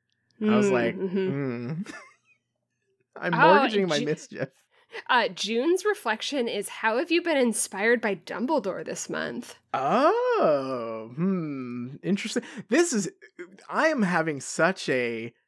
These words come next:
Speaker 1: interesting time, uh, uh, squaring w-, the book we are currently reading and its portrayal of Dumbledore and the, like,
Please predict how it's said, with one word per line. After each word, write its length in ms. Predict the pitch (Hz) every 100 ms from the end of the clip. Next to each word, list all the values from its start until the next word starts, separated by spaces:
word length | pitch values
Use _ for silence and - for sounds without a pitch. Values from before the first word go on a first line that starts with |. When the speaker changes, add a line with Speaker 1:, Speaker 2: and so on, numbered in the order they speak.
| _ _ _ -
Speaker 1:
interesting 640 | 151 175 170 - 139 120
time, 600 | - 131 131 113 107 107 _ _ _ _ _
uh, 680 | 110 117 107 110 107 101 85 - -
uh, 280 | 117 107
squaring 960 | 104 - - 127 123 127 123 120 113 113 - _ _ _ -
w-, 240 | 120 113
the 140 | 123 113
book 300 | 135 160 -
we 120 | 135
are 100 | 117
currently 480 | - 139 139 127 120
reading 640 | 131 127 113 113 110 123 _ -
and 140 | 123
its 160 | 113 -
portrayal 480 | - 104 135 123 117
of 80 |
Dumbledore 720 | 107 127 120 113 117 113 110 -
and 240 | 113 117
the, 200 | 120 110
like, 480 | 107 104 101 - -